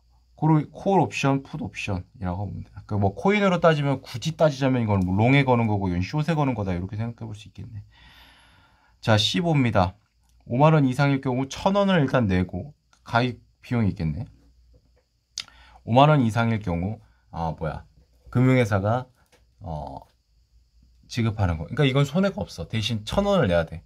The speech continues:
그러니까 얘랑 그 다른 점이 그거예요. 얘는 하방, 예를 들어서 이거에 반대되는 결과에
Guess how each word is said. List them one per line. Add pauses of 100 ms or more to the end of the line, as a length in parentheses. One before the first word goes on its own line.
(100)
그러니까
얘랑
그
다른
점이
그거예요. (400)
얘는
하방, (140)
예를
들어서
이거에
반대되는
결과에